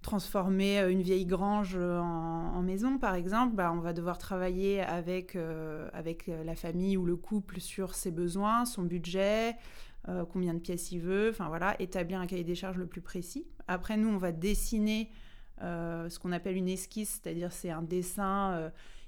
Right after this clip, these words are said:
qui est assez peu précis, mais qui permet de placer les grandes lignes du projet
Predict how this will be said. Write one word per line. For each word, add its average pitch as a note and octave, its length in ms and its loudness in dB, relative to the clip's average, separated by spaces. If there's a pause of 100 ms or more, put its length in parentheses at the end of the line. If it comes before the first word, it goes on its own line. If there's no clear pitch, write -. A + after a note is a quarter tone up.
qui G3+ 120 -2
est F#3+ 60 2
assez F#3 260 0
peu A3 220 -2
précis, A3+ 500 0
mais G3 160 2
qui F#3+ 140 -8
permet F#3 340 0
de G3 60 -8
placer F#3+ 320 -4
les F#3 100 0
grandes F#3 240 0
lignes G3 200 2
du F3+ 100 -2
projet F#3+ 440 -4